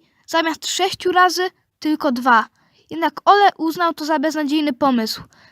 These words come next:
Kazał synowi odpakować drewniane kaczki i pomalować je jeszcze cztery razy. Tak, Lego to film, firma dbająca o jakość. Jeden.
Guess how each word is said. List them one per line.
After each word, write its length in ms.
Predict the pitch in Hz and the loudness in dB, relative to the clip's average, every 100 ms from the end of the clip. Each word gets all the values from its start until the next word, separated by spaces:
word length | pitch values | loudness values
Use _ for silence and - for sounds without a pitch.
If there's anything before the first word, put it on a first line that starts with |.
| - | 2
Kazał 320 | 330 339 320 | 4 4 2
synowi 500 | 302 311 320 294 269 _ | 0 -2 -2 -2 -4 _
odpakować 760 | - 370 - 403 - 359 339 254 | -4 -4 -2 -2 2 2 0 -2
drewniane 500 | 285 311 311 311 277 | -6 -6 -4 -4 -4
kaczki 480 | 302 311 - 311 302 _ _ | -2 -4 -6 -8 -10 _ _
i 120 | 285 254 | -10 -4
pomalować 600 | 320 320 320 320 311 - | -2 0 2 2 0 0
je 220 | 302 285 | -4 -2
jeszcze 240 | 294 311 | -4 -6
cztery 440 | 285 - 311 294 294 | -8 -6 -4 -2 0
razy. 380 | 247 233 233 269 _ _ _ - | 0 0 -8 -12 _ _ _ 0
Tak, 400 | 285 233 - - _ _ - | 2 2 -2 -20 _ _ -8
Lego 320 | 311 381 320 | -2 0 0
to 100 | 311 | -2
film, 480 | - 302 302 285 285 - | -2 0 0 -2 -4 -2
firma 320 | 302 277 269 | -2 0 -2
dbająca 540 | 247 254 262 254 254 | 0 0 0 -2 -4
o 20 | 240 | -2
jakość. 600 | 233 220 - - - - _ _ _ _ _ _ 254 | -2 -4 -8 -18 -20 -20 _ _ _ _ _ _ -4
Jeden. 560 | 262 247 220 202 214 | 0 2 0 -2 -6